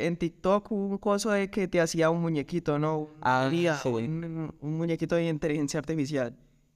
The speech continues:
Speaker 1: Y el mío quedó God.
Speaker 2: Ah, sí.
Speaker 1: El mío quedó meme, entonces yo me la puse de foto de perfil en WhatsApp.
Speaker 2: ¿Y eso es tu foto?
Speaker 1: Sí, esa es mi foto de perfil de WhatsApp.
Speaker 2: ¿Cuál es la persona con la que más hablas en WhatsApp?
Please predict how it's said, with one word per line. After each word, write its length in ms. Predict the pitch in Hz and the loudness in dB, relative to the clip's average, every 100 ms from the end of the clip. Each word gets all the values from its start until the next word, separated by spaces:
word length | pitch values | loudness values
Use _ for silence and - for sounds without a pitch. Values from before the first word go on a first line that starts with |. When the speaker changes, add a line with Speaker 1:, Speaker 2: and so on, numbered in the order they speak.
| _ | _
Speaker 1:
Y 60 | 151 | 2
el 80 | 147 | 4
mío 200 | 160 170 | 4 2
quedó 240 | 185 147 | 4 4
God. 280 | 139 143 143 - _ _ _ _ _ | 4 2 0 -8 _ _ _ _ _
Speaker 2:
Ah, 400 | - 123 123 120 123 | -2 2 4 2 2
sí. 160 | - | 0
Speaker 1:
El 180 | 110 135 | 0 2
mío 140 | 143 160 | 2 2
quedó 200 | 190 156 | 2 2
meme, 300 | 170 196 190 | 4 4 2
entonces 280 | 180 156 156 | 4 4 4
yo 140 | 156 | 4
me 80 | 156 | 4
la 180 | 151 143 | 2 2
puse 220 | 143 151 | 0 -2
de 80 | 143 | -2
foto 200 | 139 135 | -2 -2
de 60 | |
perfil 300 | 135 131 120 | -2 -2 0
en 60 | 123 | 0
WhatsApp. 300 | 120 131 - - _ _ - - - - - - _ _ - - | 0 -4 -10 -16 _ _ -20 -20 -20 -20 -20 -20 _ _ -14 -2
Speaker 2:
¿Y 80 | 120 | 0
eso 180 | 117 | 0
es 80 | 107 | -2
tu 80 | 117 | -4
foto? 120 | 113 | -4
Speaker 1:
Sí, 180 | - 156 | -2 0
esa 140 | 147 139 | 2 2
es 20 | 135 | 0
mi 20 | |
foto 180 | 139 127 | -2 -2
de 60 | |
perfil 220 | - 135 | -2 -6
de 80 | 110 | -6
WhatsApp. 220 | 78 - - - | -6 -8 -12 -2
Speaker 2:
¿Cuál 140 | - 156 | 4 6
es 60 | |
la 40 | 180 | 6
persona 320 | 175 151 131 | 4 2 2
con 140 | - | 2
la 80 | 139 | 0
que 100 | 131 | 2
más 140 | 110 117 | 0 0
hablas 220 | 107 120 | 0 0
en 60 | 110 | 0
WhatsApp? 320 | 110 104 | -2 -6